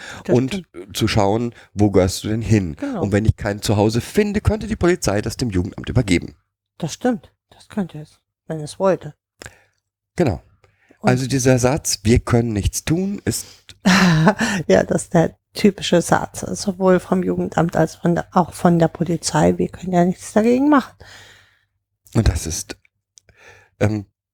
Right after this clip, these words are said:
Speaker 2: ja, ich hab dann irgendwie
Speaker 1: Wenn
Speaker 2: geschrieben
Speaker 1: ein achtjähriger Junge sich doch nur mal prostituieren muss.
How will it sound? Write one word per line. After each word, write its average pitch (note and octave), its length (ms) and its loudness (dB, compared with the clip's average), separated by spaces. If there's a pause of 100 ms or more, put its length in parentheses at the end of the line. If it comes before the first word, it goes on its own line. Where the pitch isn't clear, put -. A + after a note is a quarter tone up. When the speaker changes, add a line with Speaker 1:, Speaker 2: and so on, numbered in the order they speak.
(400)
Speaker 2:
ja, G2+ 240 4
ich - 140 4
hab - 100 0
dann C#3+ 140 2
irgendwie B2 260 -2
Speaker 1:
Wenn - 60 2
Speaker 2:
geschrieben G3 200 4
Speaker 1:
ein - 180 4
achtjähriger F3+ 720 -2
Junge E3+ 320 -4
sich E3 200 -8
doch D#3+ 220 -10
nur D#3+ 140 -6
mal D3+ 200 -8
prostituieren E3+ 840 -6
muss. C4 360 -2